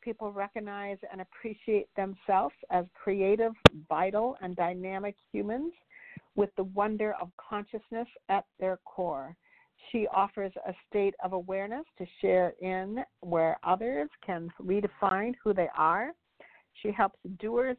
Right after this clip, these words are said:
become just beings in their expressions. So it is a delight, uh, to have Miss Janet on the program. I've been on her program.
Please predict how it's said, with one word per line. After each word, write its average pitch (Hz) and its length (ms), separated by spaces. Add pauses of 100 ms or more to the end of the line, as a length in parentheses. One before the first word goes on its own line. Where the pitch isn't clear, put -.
become 196 580
just 220 160 (200)
beings 165 680 (120)
in 175 140
their 165 200
expressions. - 840 (680)
So 185 280
it 196 260 (120)
is 185 380 (160)
a 185 240
delight, 175 520 (360)
uh, 165 240 (100)
to 196 80
have 170 480 (220)
Miss 175 240 (260)
Janet 165 420 (160)
on 165 280
the 160 60
program. 160 760
I've 156 220
been 165 160
on 156 140
her 247 180
program. 202 760